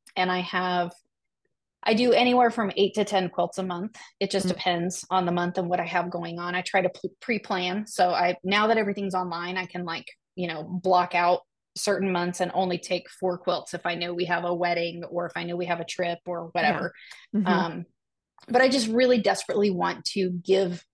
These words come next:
Speaker 1: other quilters those tools. So if they are in a place where it's like, "Man, I could really use an extra two hundred dollars a month," it's like, "Well, sister, you've already got all the skills.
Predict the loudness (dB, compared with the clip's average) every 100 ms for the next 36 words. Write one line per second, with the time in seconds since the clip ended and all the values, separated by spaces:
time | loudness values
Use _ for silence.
0 | _ 2 4 2 -2 -4 -2 -4 -2 -4
1 | -4 -6 -4 0 2 0 -4 -6 -12 -20
2 | _ _ 0 2 2 0 -2 2 4 4
3 | 2 0 -2 -2 -2 -4 -4 -4 -4 -2
4 | -2 -6 -6 0 0 0 -4 -2 0 2
5 | 0 -2 -6 -6 -8 -6 -6 -4 -4 -2
6 | -2 -2 -4 -4 -2 0 0 -6 -14 -12
7 | -10 -8 -8 -6 -8 0 0 0 -2 -4
8 | 0 2 2 0 0 -2 -2 2 4 4
9 | 0 -2 2 2 2 -2 -6